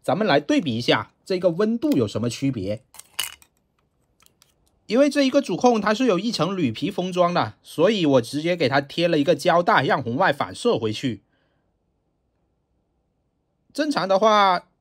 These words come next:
是五十度左右的。R C二十这一个型号在旧版还是挺稳的，就是采用B十三或者B十四颗粒的那两款，对应的固件版本一般是E C F A十二或者是十五开头。之前也有不少同行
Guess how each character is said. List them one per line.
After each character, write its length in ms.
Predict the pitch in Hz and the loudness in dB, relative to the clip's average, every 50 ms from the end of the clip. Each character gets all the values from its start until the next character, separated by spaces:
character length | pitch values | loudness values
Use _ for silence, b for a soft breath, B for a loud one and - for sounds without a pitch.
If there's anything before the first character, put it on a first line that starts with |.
| _ _ | _ _
是 200 | - - - 233 | -14 -6 -4 -4
五 180 | 202 151 123 117 | -4 -2 -4 -6
十 160 | - - 143 | -6 -6 -6
度 160 | 147 - 208 | -6 -6 -6
左 180 | - 151 123 117 | -2 -2 0 0
右 140 | 139 147 139 | 0 0 0
的。 160 | 117 95 - - _ _ _ _ _ _ _ _ _ - | -2 -4 -6 -12 _ _ _ _ _ _ _ _ _ 2
R 140 | 220 247 262 | 4 4 4
C 220 | 254 - 254 247 | 4 2 2 4
二 160 | 269 294 262 214 | 4 4 4 2
十 120 | - 175 | 0 -2
这 160 | 175 226 220 | 0 0 0
一 40 | 214 | 2
个 120 | 214 220 | 2 0
型 220 | 202 - - 156 170 | 0 0 -2 -4 0
号 260 | 180 214 190 180 165 | 0 2 2 2 0
在 300 | - - - 240 226 214 | -2 -2 0 0 2 2
旧 260 | 214 - 311 330 285 | 0 -2 -2 -2 0
版 220 | 220 185 127 113 120 | 0 0 0 0 -2
还 100 | 127 135 | -4 -4
是 140 | - 185 | -4 -6
挺 240 | 170 - - 123 160 | -6 -4 -4 -2 0
稳 160 | 170 139 117 | 0 0 0
的， 140 | 110 113 104 | 0 -2 -4
就 160 | - - - | -4 -4 -4
是 120 | 220 - - | -4 -2 -4
采 200 | - - 117 123 | -4 -2 -2 0
用 180 | 165 165 160 | 0 -2 -2
B 140 | - - - | -2 -4 -4
十 160 | - - 131 | -4 -4 -8
三 240 | - - 151 147 143 | -4 -2 0 0 0
或 120 | - 220 180 | 0 -2 0
者 160 | 147 123 107 | 2 0 0
B 220 | - - - 240 | -2 -2 -4 -4
十 160 | - - 117 | -4 -4 -8
四 320 | 101 - - - 285 233 - | -12 -12 -8 -4 -4 -4 -2
颗 180 | - - 156 | -2 -2 -2
粒 140 | 151 175 175 | -2 -2 -2
的 120 | 131 127 - | -2 0 0
那 120 | 156 139 | 0 0
两 160 | 120 117 127 | 0 -2 0
款， 220 | 127 143 107 98 b b b b | 0 -2 -2 -2 b b b b
对 180 | - 269 285 285 | 0 2 4 4
应 120 | 285 262 | 4 6
的 120 | 208 190 185 | 6 4 4
固 160 | 180 285 269 | 4 0 2
件 200 | - 262 240 175 | 4 2 4 4
版 180 | 143 131 160 | 2 2 2
本 320 | 175 175 147 123 123 147 202 | 4 2 2 2 2 0 -2
一 80 | 247 | -4
般 240 | - - - 165 175 | -4 -2 -2 -2 -2
是 180 | 170 - 185 139 135 | 0 0 -2 -2 -2
E 200 | 165 226 254 262 | -2 -2 -4 -4
C 220 | - - 302 262 | -4 -4 -8 -8
F 320 | - - 151 175 175 - | -6 -4 -4 -4 0 2
A 140 | 143 151 147 | 2 2 2
十 320 | 143 - - 117 110 127 - | 0 -4 -8 -10 -10 -8 -2
二 180 | 196 220 196 202 | 0 0 0 2
或 200 | - 220 190 151 | 2 2 2 2
者 100 | 135 113 | 2 -2
是 140 | - 185 | -2 -4
十 300 | 165 - - - 110 131 | -8 -8 -10 -6 -4 -4
五 180 | 185 208 - 95 | -4 -4 -6 -10
开 200 | - - 123 123 | -8 -6 -6 -4
头。 240 | 120 107 101 117 b b b b b b b b | -4 -4 -4 -6 b b b b b b b b
之 240 | - - 277 302 294 | -6 -4 -4 -2 -2
前 360 | - - 160 160 160 180 196 | 0 2 2 4 4 2 2
也 60 | 196 | 2
有 100 | 208 190 | 2 2
不 140 | 160 - 254 | 2 2 0
少 180 | 233 - 131 120 | -2 0 0 0
同 160 | - - 151 | -2 -2 -2
行 220 | 143 127 143 151 | -4 -4 -6 -6